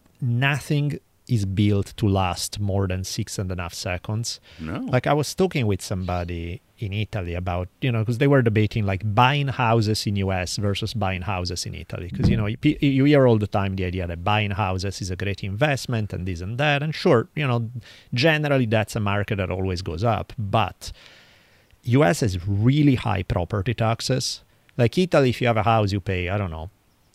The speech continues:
Speaker 1: a thousand euros a year, two thousand euros, like, very almost symbolic kind of money on a property house.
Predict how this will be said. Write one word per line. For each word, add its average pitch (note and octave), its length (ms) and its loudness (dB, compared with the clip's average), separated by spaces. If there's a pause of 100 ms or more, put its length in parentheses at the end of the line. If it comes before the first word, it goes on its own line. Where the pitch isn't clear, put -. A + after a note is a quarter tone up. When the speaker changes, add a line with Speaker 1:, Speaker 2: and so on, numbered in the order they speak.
(160)
Speaker 1:
a B2 80 -4
thousand G2+ 500 0
euros G#2 360 0
a G2 80 2
year, G2 480 0
two A#2 120 -4
thousand G2 460 -2
euros, G2 400 -2
like, G#2 160 -6 (260)
very A2+ 680 4 (160)
almost B2+ 380 4
symbolic G#2 720 2
kind F#2+ 260 -2
of - 140 -4
money F2 320 -2
on F#2 140 -6
a F2+ 60 -6
property F2 540 -6
house. E2+ 440 -6